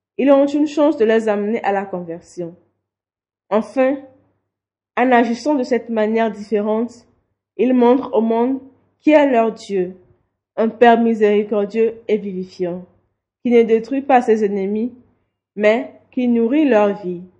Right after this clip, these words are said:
En n'agissant pas pour la destruction de leurs ennemis, mais en préservant et même soutenant leur vie, les chrétiens deviennent vraiment les fils du Très-Haut.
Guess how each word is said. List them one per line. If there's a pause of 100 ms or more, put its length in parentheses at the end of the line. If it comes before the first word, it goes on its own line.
(1000)
En
n'agissant
pas
pour
la
destruction
de
leurs
ennemis, (760)
mais
en
préservant
et
même (380)
soutenant
leur
vie, (680)
les
chrétiens
deviennent
vraiment (420)
les
fils
du
Très-Haut.